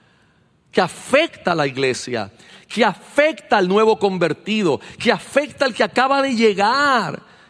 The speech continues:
y que está procurando crecer en la gracia.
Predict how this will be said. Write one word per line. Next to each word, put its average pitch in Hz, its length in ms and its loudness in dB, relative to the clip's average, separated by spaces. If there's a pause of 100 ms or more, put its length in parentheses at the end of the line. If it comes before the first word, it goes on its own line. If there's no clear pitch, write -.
y 220 120 0
que 226 160 0
está 214 920 0 (680)
procurando 226 640 2
crecer 247 580 0
en 269 160 0
la 240 140 2
gracia. 185 920 -2